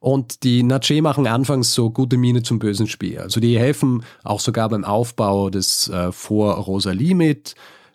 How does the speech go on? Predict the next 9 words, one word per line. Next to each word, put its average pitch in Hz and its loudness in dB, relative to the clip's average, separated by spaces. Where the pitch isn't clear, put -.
ähm, 120 0
müssen 147 0
aber 156 2
dann 139 0
auch 127 -4
erkennen, 131 0
dass 123 -2
immer 147 2
mehr 135 2